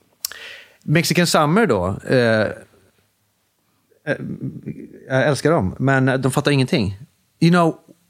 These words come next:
to be honest, it takes a little time to grow into. Well, I think, you know, maybe we should. Okej.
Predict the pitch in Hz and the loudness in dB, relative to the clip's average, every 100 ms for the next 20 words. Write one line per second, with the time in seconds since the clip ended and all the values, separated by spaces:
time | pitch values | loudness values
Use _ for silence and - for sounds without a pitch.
0 | _ - 165 156 - 151 185 208 214 - | _ -2 0 2 2 2 2 0 -2 -12
1 | - _ - 156 - 131 - - 151 135 | -14 _ -6 -2 -2 -2 -2 0 0 0
2 | 123 110 123 175 180 - 64 117 107 _ | 0 0 0 -2 -4 -6 -6 -8 -16 _
3 | _ _ _ _ _ _ - 147 170 156 | _ _ _ _ _ _ -6 -4 -2 -4
4 | 151 165 160 156 151 139 135 135 147 139 | -2 0 0 -2 -2 0 0 0 0 0
5 | 139 139 135 135 - - _ _ _ _ | -2 -2 -2 -4 -4 -14 _ _ _ _
6 | _ _ - - - | _ _ -20 -20 -20